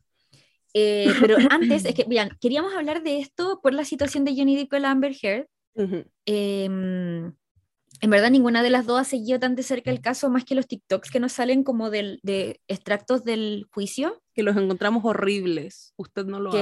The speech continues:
Speaker 2: haga.
Speaker 1: son, son muy brígidos. Eh, más que, más que los edits, sí, porque a mí no me salen tantos edits así como pro Johnny Depp, sino que me salen como pedazos de la weá.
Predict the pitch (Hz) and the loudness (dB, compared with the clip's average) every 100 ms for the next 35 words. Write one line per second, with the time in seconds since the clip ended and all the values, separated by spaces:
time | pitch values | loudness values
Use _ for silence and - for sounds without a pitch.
0 | 202 196 214 208 - - 240 233 220 226 | 0 -2 -4 -6 -8 -2 0 0 0 -2
1 | 240 277 277 302 330 330 - 220 214 208 | -4 -2 0 0 0 -2 -4 -4 -2 -2
2 | 202 208 202 196 233 269 269 285 381 370 | -2 -2 -2 -2 0 0 0 -2 0 0
3 | 269 262 294 - 330 330 339 302 359 311 | 0 0 -4 -4 -6 -4 -4 -4 -4 -2
4 | 240 226 233 247 269 277 - - 254 254 | -2 -2 -4 -2 0 0 -4 -8 -8 -4
5 | 262 262 240 247 262 269 262 262 247 254 | 0 0 0 2 2 4 2 0 -4 -6
6 | 240 226 233 240 233 254 254 254 226 208 | -6 -6 -4 -4 -2 0 0 0 -2 0
7 | 202 202 233 320 339 - _ - 240 247 | 2 2 -2 -6 -8 -16 _ -4 0 0
8 | 254 254 349 | 2 0 -4